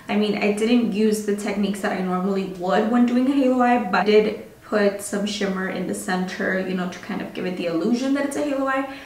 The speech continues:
This is more of, like, a halo eye for a lazy person or someone that doesn't really know how to do it,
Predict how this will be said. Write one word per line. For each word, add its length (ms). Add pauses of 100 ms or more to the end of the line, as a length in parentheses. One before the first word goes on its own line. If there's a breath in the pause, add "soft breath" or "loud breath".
This 240
is 140
more 140
of, 100
like, 160
a 60
halo 340
eye 160
for 440
a 60
lazy 360
person 840
or 140
someone 320
that 160
doesn't 240
really 180
know 220
how 160
to 100
do 160
it, 320